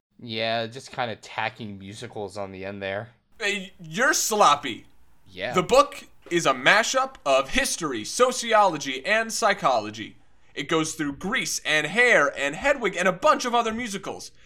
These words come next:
Speaker 2: including, yes, Rocky. And it puts them in context, both with the periods of their release and their actual settings,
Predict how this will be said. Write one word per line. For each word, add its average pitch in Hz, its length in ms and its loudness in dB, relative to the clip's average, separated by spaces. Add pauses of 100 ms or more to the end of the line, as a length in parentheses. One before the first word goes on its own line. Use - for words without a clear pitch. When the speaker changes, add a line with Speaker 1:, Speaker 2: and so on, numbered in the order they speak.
(160)
Speaker 2:
including, 175 720 -2 (400)
yes, 120 760 -2 (300)
Rocky. 302 540 4 (340)
And 175 80 2
it 180 140 0
puts 233 180 -4
them 170 180 -4 (140)
in 277 220 -6
context, 151 680 -2 (240)
both 196 400 0
with 156 160 -6
the - 80 -12
periods 233 640 -8
of 190 260 2
their 254 140 0
release 180 560 -6 (580)
and 208 420 6
their 208 200 0
actual 170 460 -2
settings, 131 540 0